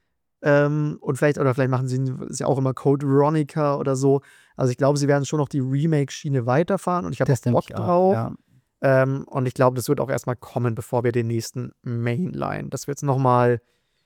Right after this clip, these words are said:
Speaker 1: ähm,
Speaker 2: Wie lange war denn jetzt? Wann kam Village?
Speaker 1: Village war, boah, warte mal, zwanzig neunzehn war Remake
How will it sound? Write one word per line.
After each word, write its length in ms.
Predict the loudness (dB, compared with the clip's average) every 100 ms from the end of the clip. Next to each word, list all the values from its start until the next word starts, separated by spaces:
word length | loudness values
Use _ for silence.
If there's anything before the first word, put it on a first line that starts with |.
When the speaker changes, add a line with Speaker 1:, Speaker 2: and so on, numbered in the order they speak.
| _ _ _ 4
Speaker 1:
ähm, 640 | 6 6 6 4 2 2
Speaker 2:
Wie 60 | 2
lange 140 | 2
war 100 | 0
denn 100 | 0
jetzt? 180 | 0 0
Wann 380 | -4 -4 -4 -4
kam 200 | -2 -2
Village? 360 | -2 -4 -6 -20 _
Speaker 1:
Village 680 | -6 0 2 2 -2 -8 -8 -6
war, 960 | -8 -6 -6 -6 -6 -4 -4 -4 -6 -10 _ _ _ _
boah, 160 | -2 0
warte 160 | 0
mal, 100 | 0
zwanzig 240 | -2 -2 0
neunzehn 320 | 0 0 -2
war 80 | 0
Remake 840 | 0 0 0 2 4 4 2 0